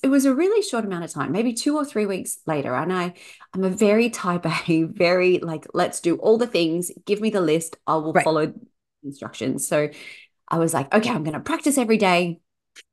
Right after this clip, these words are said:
Speaker 1: I'm gonna do exactly as she tells me." But within a couple of weeks,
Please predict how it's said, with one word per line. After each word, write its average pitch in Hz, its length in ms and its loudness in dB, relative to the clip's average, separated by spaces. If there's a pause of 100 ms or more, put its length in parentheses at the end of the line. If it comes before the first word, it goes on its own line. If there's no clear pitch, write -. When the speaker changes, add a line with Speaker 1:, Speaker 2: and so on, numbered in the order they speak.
(140)
Speaker 1:
I'm 185 80 -8
gonna 165 140 0
do 170 120 0
exactly 233 420 0
as 220 60 0
she 196 120 -6
tells 165 260 -2
me." 156 260 -6 (840)
But 247 220 -4 (260)
within 240 260 0
a 392 80 2
couple 339 240 -4
of 277 80 -2
weeks, 214 320 -6